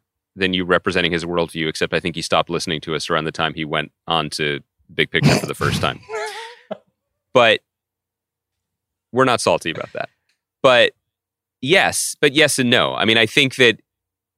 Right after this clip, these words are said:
Speaker 1: I think that it, I agree with you. I think that ultimately, and I think that's what I was kind, trying to say, and maybe in a o-, overly wordy way, which is I was down with it. I was down with the devs experience. I'm glad I took the ride. Um,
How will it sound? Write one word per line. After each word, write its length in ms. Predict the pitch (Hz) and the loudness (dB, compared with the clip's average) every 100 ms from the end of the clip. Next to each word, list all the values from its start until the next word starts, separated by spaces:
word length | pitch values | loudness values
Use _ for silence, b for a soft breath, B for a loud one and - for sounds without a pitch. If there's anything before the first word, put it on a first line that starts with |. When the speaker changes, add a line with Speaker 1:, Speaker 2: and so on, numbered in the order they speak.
| _ _ _ _ _ _ _ 127 | _ _ _ _ _ _ _ -4
Speaker 1:
I 60 | |
think 200 | 127 175 | 2 4
that 140 | 143 - | 4 2
it, 180 | 117 - - | -4 -4 0
I 60 | 135 | 2
agree 260 | 117 139 | 4 4
with 120 | 113 73 | 4 0
you. 160 | 62 _ - | -6 _ -6
I 80 | 117 | -2
think 180 | 151 120 | 0 0
that 120 | - | 2
ultimately, 420 | 139 139 107 95 | 4 4 2 4
and 60 | 92 | 2
I 40 | |
think 140 | 104 98 | 0 -4
that's 120 | 90 | 0
what 60 | 95 | 0
I 40 | |
was 100 | 87 | 0
kind, 260 | 104 90 - - | 0 -2 -4 -2
trying 200 | 98 85 | 0 0
to 60 | |
say, 260 | - 101 87 | 2 4 4
and 80 | 82 | 2
maybe 260 | 82 82 | -2 0
in 80 | 80 | 0
a 160 | 76 73 - | 0 -4 -8
o-, 60 | - - - | -10 -14 -2
overly 420 | 110 98 95 87 | -2 0 -2 -2
wordy 300 | 87 90 82 | -4 -4 -2
way, 260 | 113 135 85 | 2 4 4
which 200 | 85 95 | 0 -4
is 340 | 82 76 - _ _ _ _ _ _ _ _ _ _ _ 113 | -6 -6 -8 _ _ _ _ _ _ _ _ _ _ _ 2
I 80 | |
was 140 | 123 98 | 4 4
down 220 | 87 85 | 2 0
with 120 | 71 | -2
it. 120 | 73 _ _ 120 | -6 _ _ 2
I 60 | |
was 120 | 120 104 | 2 4
down 400 | 98 101 101 95 | 2 4 2 2
with 100 | 87 | 0
the 60 | |
devs 340 | 80 90 85 80 | 0 2 2 -2
experience. 720 | - - 87 95 104 - - _ | -8 -2 0 2 0 -2 -6 _
I'm 80 | 98 | -10
glad 320 | 95 90 92 | 0 2 2
I 40 | 87 | 0
took 220 | - - | -4 -4
the 80 | 78 | 0
ride. 360 | 73 67 64 _ _ _ _ - | 2 0 -4 _ _ _ _ -2
Um, 480 | 90 87 85 85 | 2 2 2 -4